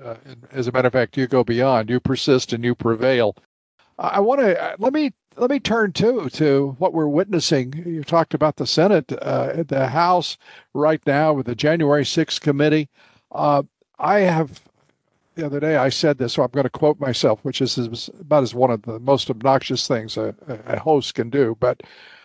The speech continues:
I said that, that broadcast, that T V broadcast is what I call narrowcasting. Uh, that is the same group of people who brought us two impeachments and a special counsel against the sitting president. Uh, and they lied throughout.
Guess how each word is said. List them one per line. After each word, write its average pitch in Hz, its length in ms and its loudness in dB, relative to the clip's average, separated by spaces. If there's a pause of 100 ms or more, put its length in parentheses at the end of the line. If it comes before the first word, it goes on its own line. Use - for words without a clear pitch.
(140)
I 175 140 2
said 170 420 2 (600)
that, 196 180 2 (600)
that 202 280 0
broadcast, 147 880 -2
that 160 160 -2 (100)
T 196 220 0
V 165 160 2
broadcast 135 760 0
is 143 100 -4
what 143 120 4
I 139 80 2
call 143 240 2
narrowcasting. 135 880 0 (600)
Uh, 123 260 -4
that 185 200 4
is - 280 -2 (140)
the 151 100 -6
same 208 360 0
group 180 240 2
of 175 120 2
people 147 340 2
who 139 120 0
brought 147 300 2
us 127 180 -2
two 196 360 0
impeachments 143 760 0
and 123 140 2
a 123 60 -4
special 151 420 0
counsel 139 540 0
against 127 340 -4
the 123 140 -2
sitting 143 360 2
president. 131 460 2 (680)
Uh, 143 220 -2
and 147 200 0
they 143 120 2
lied 139 440 0
throughout. 131 520 -2